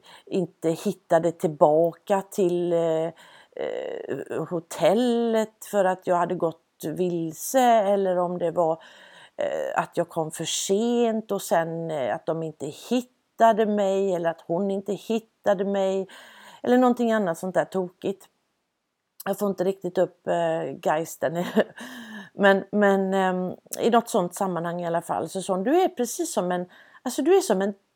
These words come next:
du är som en liten tofs." För Mia var mycket, eh, längre än mig och jag är ju en och sextiotvå kort. Typ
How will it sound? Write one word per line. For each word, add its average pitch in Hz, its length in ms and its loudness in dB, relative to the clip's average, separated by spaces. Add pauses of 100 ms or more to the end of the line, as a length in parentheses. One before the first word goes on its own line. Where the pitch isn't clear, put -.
(100)
du 320 100 -4
är 370 40 0
som 370 200 -2
en 254 80 4
liten 262 320 -2 (260)
tofs." - 720 -4 (440)
För 233 120 0
Mia 226 260 6
var 190 120 4
mycket, 180 760 0
eh, - 560 -12
längre 202 520 2
än 240 140 2
mig 220 380 2
och 214 60 0
jag 196 260 2
är 196 120 4
ju 196 580 2 (100)
en 208 180 0
och 196 80 -2
sextiotvå 196 680 0 (100)
kort. - 480 -2 (600)
Typ 190 220 2